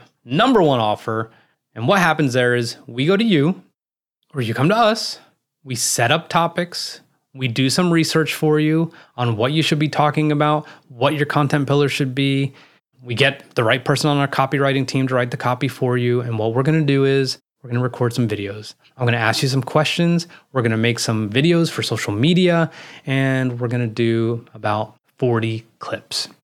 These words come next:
At the end of it, I'm gonna say bye. You're gonna get an invoice. And in two weeks, you're gonna have fully edited, captioned, social media ready clips with copy,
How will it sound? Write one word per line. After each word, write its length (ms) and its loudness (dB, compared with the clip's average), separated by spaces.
At 140 2
the 100 2
end 140 6
of 80 0
it, 140 2
I'm 120 -2
gonna 140 2
say 180 2
bye. 580 0
You're 100 -6
gonna 140 2
get 140 2
an 120 0
invoice. 720 -4
And 360 2
in 140 -4
two 180 0
weeks, 400 0
you're 80 0
gonna 140 0
have 220 -2
fully 360 0
edited, 460 -2
captioned, 680 -2
social 420 0
media 320 2
ready 320 0
clips 460 -6
with 220 0
copy, 540 -2